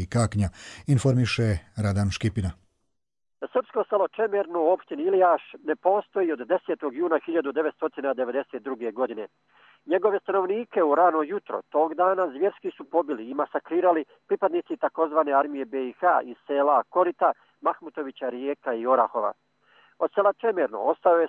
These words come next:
Speaker 2: samo spomenik na mjesnom groblju na kome su uklesana imena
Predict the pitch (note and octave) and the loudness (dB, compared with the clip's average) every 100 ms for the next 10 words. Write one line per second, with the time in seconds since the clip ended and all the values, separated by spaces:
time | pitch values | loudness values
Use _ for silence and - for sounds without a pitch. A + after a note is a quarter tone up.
0 | - G3 F3 - G#3+ G3 C3 G#2+ - B2+ | 0 -2 -2 -2 -2 -2 -4 -12 -12 -10
1 | C#3+ - D3+ C#3 F3+ F#3+ F#3 E3+ D#3 F3 | -8 -6 -6 0 2 2 0 -2 0 -2
2 | E3+ - F#3+ G3 - E3 D#3+ D3+ F3+ | -2 -6 -4 -4 -2 0 0 0 2